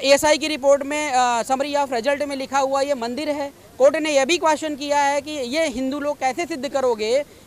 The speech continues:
कि ये बौद्ध मंदिर नहीं था, क्योंकि बौद्ध के जो स्थल होते हैं, उनको भी मंदिर का नाम दिया गया है। तो अभी तक कोई evidence इनका मिला हुआ नहीं, लेकिन last day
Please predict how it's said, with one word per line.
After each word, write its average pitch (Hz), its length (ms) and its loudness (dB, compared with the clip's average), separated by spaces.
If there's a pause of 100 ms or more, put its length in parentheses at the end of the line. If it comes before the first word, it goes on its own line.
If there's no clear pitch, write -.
कि 269 60 -6
ये 294 140 2
बौद्ध 233 260 0
मंदिर 277 320 -2
नहीं 294 180 -4
था, 302 200 -8 (480)
क्योंकि 233 260 -8
बौद्ध 214 260 0
के 269 140 -6
जो 247 280 2
स्थल 269 200 -6
होते 262 200 0
हैं, 277 80 -6
उनको 269 200 -4
भी 277 120 -6
मंदिर 247 280 -6
का 262 100 0
नाम 247 200 -2
दिया 196 220 -2
गया 156 220 -6
है। 147 160 -12 (640)
तो 330 60 0
अभी 330 360 0
तक - 160 -4
कोई 294 200 -2
evidence 294 340 -2
इनका 285 240 -2
मिला 247 220 0
हुआ 254 240 2
नहीं, 247 160 -8
लेकिन 262 220 -4
last 294 480 0
day 247 420 4